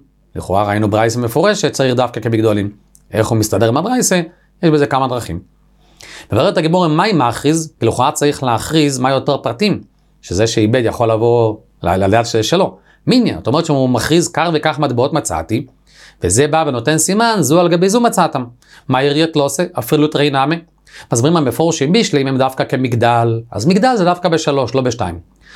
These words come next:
אבל אם אפילו אחד על השני, אז גם בשתיים. אומר רבינה, "טבעי מכריז", הוא מכריז מטבעות, לכן שתיים זה לא סימן, כי מיעוט מטבע הוא שתיים. זאת אומרת כך, "עצם זה שזה עשוי כמגדול,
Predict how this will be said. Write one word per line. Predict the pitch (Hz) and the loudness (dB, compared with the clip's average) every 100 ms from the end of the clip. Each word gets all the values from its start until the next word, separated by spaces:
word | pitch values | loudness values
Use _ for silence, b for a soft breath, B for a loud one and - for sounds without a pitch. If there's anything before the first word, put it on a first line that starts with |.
| B | B
אבל | 120 107 | -2 0
אם | 170 | 0
אפילו | 160 170 | 2 0
אחד | 156 160 165 | 0 0 0
על | 139 | 0
השני, | - 143 190 170 | 0 0 0 0
אז | 120 | -2
גם | 117 131 | -2 0
בשתיים. | 151 151 135 185 - _ B B - | -2 -2 -2 -4 -8 _ B B -6
אומר | 85 107 | -2 0
רבינה, | 123 135 165 160 | 0 2 0 -2
"טבעי | - 214 208 180 | -2 0 2 2
מכריז", | 170 127 - 104 87 85 | 2 0 -2 -6 -6 -2
הוא | 123 | -2
מכריז | 117 190 | 0 2
מטבעות, | 185 160 160 170 165 - _ b b 139 | 4 4 2 2 -2 -6 _ b b -4
לכן | 120 180 180 | -2 0 -2
שתיים | - 170 170 170 | 0 0 2 2
זה | 156 | 2
לא | 156 | 2
סימן, | - 160 180 - - _ B B - | 2 2 0 -2 -10 _ B B -4
כי | 139 | 0
מיעוט | 170 196 | 2 2
מטבע | 160 160 | 0 2
הוא | 170 | 0
שתיים. | 160 170 | 2 0
זאת | 135 | 0
אומרת | 147 170 170 | 0 0 -2
כך, | 98 - b b b - | -6 -8 b b b -4
"עצם | 208 196 | -2 0
זה | 190 | -2
שזה | 190 156 | 0 0
עשוי | 131 180 175 | 2 0 0
כמגדול, | 151 143 156 127 117 117 | 0 0 0 2 2 0